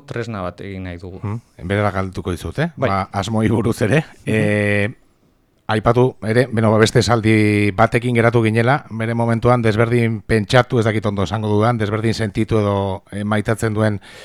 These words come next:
Speaker 2: herritar guztien alkate izateko asmoa zenuela,
Speaker 1: Mhm.
Speaker 2: eh, alkate izendatu bezain pronto ere egin genuen elkarrizketa, eta nabarmendu zenuen, ez? Eh, benetan arduratzen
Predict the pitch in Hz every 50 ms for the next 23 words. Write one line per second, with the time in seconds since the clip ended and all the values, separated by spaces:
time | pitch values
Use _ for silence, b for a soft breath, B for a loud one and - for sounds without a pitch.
0 | B B B B B B - - 117 117 127 120 131 131 131 127 - 139 131 120
1 | 117 - 127 123 120 123 110 123 110 117 107 117 113 107 117 123 117 107 107 120
2 | 117 117 117 127 139 147 B B B B 139 120 185 131 - 110 110 107 107 104
3 | 101 101 101 101 98 98 104 - - - 107 110 104 123 117 - 123 113 98 123
4 | 120 113 - 120 113 110 101 120 120 107 110 110 110 101 110 107 107 107 104 101
5 | 98 95 98 - - 98 107 107 104 107 107 104 101 98 107 107 104 90 - 113
6 | 110 120 117 - 104 101 98 95 92 92 90 85 80 78 78 80 90 104 104 107
7 | 110 110 110 101 98 90 - 104 98 98 98 120 120 - - - 98 104 104 98
8 | 107 107 110 110 120 113 110 107 104 101 98 107 - - 113 110 110 117 113 110
9 | 104 - 120 107 107 104 104 101 101 98